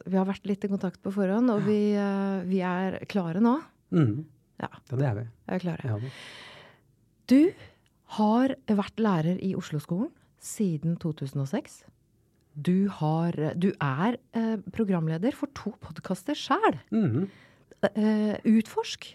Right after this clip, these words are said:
Speaker 1: heter den ene,
Speaker 2: Ja.
Speaker 1: og Snakke matte.
Speaker 2: Ja. Utforsk er om, eh, det er om skole, rett og slett. Handler
Speaker 1: Mm.
Speaker 2: om, eh, det som rører seg i skolen. Alle mulige temaer. Og så har du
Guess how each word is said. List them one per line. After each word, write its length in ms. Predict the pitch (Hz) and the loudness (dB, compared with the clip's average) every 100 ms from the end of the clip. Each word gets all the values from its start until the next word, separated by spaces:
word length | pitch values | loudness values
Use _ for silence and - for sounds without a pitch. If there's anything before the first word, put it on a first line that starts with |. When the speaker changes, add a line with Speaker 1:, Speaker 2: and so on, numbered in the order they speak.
| - | -4
Speaker 1:
heter 200 | 233 220 | -2 2
den 120 | 220 | 4
ene, 240 | 180 220 339 | 4 2 -2
Speaker 2:
Ja. 120 | 165 - _ _ - | -8 -10 _ _ -8
Speaker 1:
og 60 | |
Snakke 440 | 185 208 - - 156 | -2 -2 -2 -4 0
matte. 480 | 180 - _ - 170 - _ _ _ _ | 0 -2 _ -6 -6 -6 _ _ _ _
Speaker 2:
Ja. 100 | 165 117 - _ _ _ _ _ _ - | -6 -6 -10 _ _ _ _ _ _ -2
Utforsk 480 | 135 131 208 - | 0 0 -4 -2
er 160 | 135 127 | 4 6
om, 180 | 139 139 | 6 6
eh, 460 | 143 139 139 139 151 | 4 4 2 2 0
det 200 | 151 135 | -4 -2
er 80 | 135 | 0
om 80 | |
skole, 440 | 190 - 139 131 196 - | 0 0 2 2 0 -2
rett 140 | 151 | -6
og 60 | - | -4
slett. 280 | 185 190 - - | -6 -8 -8 -2
Handler 240 | 175 127 | 2 2
Speaker 1:
Mm. 80 | 143 | 2
Speaker 2:
om, 180 | 143 143 | 0 2
eh, 260 | 139 139 | 2 2
det 200 | 135 113 | 2 0
som 180 | - 139 | 0 2
rører 300 | 135 120 107 | 4 4 2
seg 120 | 131 | -2
i 40 | 117 | -4
skolen. 340 | - 123 220 | -2 -2 0
Alle 240 | 165 147 131 | 0 4 6
mulige 640 | 143 110 107 117 120 120 120 | 6 6 4 2 2 -2 -2
temaer. 320 | 113 147 254 | -2 -2 -4
Og 80 | 208 | -2
så 120 | 190 | 0
har 60 | 180 | 2
du 160 | 180 | 0